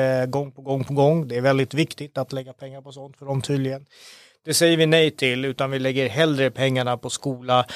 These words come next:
äldreomsorg, trygghetsarbete. Sånt som är viktigt på riktigt istället. Och vi ska ha låg skatt för att det alltid ska löna sig att arbeta. Det ska alltid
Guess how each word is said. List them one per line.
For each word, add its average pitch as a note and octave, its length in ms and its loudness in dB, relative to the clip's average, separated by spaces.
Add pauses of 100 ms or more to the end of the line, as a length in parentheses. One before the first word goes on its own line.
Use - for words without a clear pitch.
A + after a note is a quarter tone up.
(220)
äldreomsorg, B2+ 760 2
trygghetsarbete. B2+ 920 -4
Sånt C#3+ 340 0
som C3 200 -6
är B2 100 -4
viktigt C3 480 -6
på C#3+ 100 -4
riktigt C#3 400 -4
istället. - 400 -20 (640)
Och F#3+ 100 -4
vi E3+ 80 4
ska - 180 -2
ha C#3 320 2
låg B2+ 460 -10
skatt - 520 -4
för C3+ 60 -14
att B2 100 -2
det - 80 -8 (100)
alltid C3+ 560 -2
ska - 180 -2
löna B2 460 0
sig B2 180 -16
att A#2+ 80 -20 (100)
arbeta. A#2+ 640 -6 (280)
Det - 60 -20
ska - 140 -2 (120)
alltid C3+ 640 -2